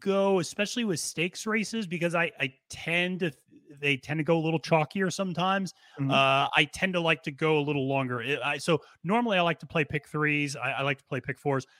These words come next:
Speaker 1: On a day like today, I'll throw out a late pick five, uh, just 'cause
Speaker 2: Ooh.
Speaker 1: I tend to have a pretty good sense of maybe how most of the stakes races are going. And then it's just about concentrating on that last race in the card and trying to, yeah, pressing that all button in some cases, but, you know, seeing what you can do.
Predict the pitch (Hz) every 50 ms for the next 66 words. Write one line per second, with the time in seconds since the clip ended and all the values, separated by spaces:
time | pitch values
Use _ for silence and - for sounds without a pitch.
0 | _ - _ - 160 165 175 143 220 226 254 269 269 254 - 247 269 277 285 277
1 | 262 - - - 214 - - 294 302 285 262 214 190 180 139 - 160 147 - _
2 | 131 117 117 127 131 - _ _ _ _ _ - 139 139 143 147 - - - 151
3 | 165 175 185 175 175 156 - - 196 226 220 202 156 175 180 170 156 - - -
4 | - 214 226 233 220 220 214 208 170 - _ - 196 196 196 190 185 170 147 -
5 | - - 190 170 175 151 - - 165 156 151 160 165 160 165 160 147 131 - 156
6 | 156 165 165 160 156 160 160 - - 151 139 - - 165 160 - - - 175 170
7 | 156 - 175 156 170 160 165 175 170 175 180 180 160 - _ _ _ - 135 147
8 | 156 160 - - 160 139 - 139 151 143 139 135 - - - 151 151 131 135 131
9 | - 165 147 139 139 139 131 131 135 123 131 127 117 - - 131 123 - - 120
10 | 123 - 123 120 117 117 113 110 104 - _ _ _ _ _ _ - 147 127 131
11 | - 131 143 127 - - - _ _ _ _ - 185 - - 175 156 147 - 131
12 | 127 127 113 117 107 104 110 110 101 - 143 117 107 - 110 104 - - 104 -
13 | _ 135 120 117 - 135 120 110 104 - 156 135 131 123 117 - - 117 107 107
14 | 98